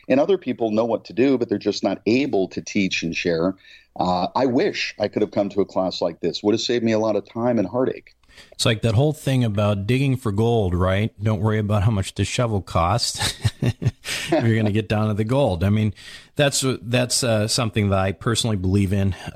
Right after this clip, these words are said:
Speaker 2: I think it's certainly worth the time and investment if somebody's interested in this to check that out. Now, tell me,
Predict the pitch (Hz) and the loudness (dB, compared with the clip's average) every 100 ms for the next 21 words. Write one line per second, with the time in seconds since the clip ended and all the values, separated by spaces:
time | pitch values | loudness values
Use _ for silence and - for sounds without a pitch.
0 | - - 101 107 95 - 107 104 90 95 | -8 -2 0 0 -2 -2 0 2 2 2
1 | 98 92 - - _ _ _ - 110 - | 2 0 -4 -18 _ _ _ -2 0 0
2 | - 110 101 90 87 104 101 - 98 - | -2 0 0 2 2 0 -2 -2 -2 0
3 | 101 92 90 101 - 95 - 90 90 87 | 0 0 0 -2 -2 -4 -2 0 2 2
4 | 92 - 82 - 104 - 90 85 104 101 | 0 -2 -4 -2 -4 0 0 0 0 0
5 | 90 107 101 190 220 185 | 0 -2 -2 0 2 2